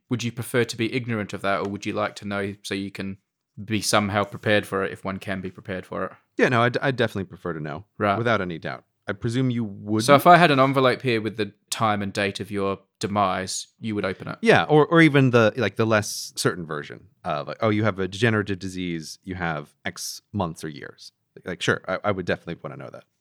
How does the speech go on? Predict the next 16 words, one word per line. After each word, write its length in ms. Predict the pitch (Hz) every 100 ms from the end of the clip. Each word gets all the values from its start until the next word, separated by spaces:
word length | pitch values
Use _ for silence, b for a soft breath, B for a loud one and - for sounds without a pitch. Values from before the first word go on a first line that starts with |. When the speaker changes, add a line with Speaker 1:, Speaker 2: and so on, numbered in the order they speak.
| _
Speaker 1:
No, 120 | 151 151
what 140 | 185
if 100 | 202
I 100 | 190
had 180 | 170 151
the 100 | 135
exact 460 | 147 - 147 - -
date 220 | 135 127
and 100 | 117
time? 380 | 131 131 95 - _
Speaker 2:
Oh, 180 | 147 110
okay, 160 | 131 143
well, 100 | 131
now 160 | 143 156
we're 100 | 123
drifting, 420 | 135 - 123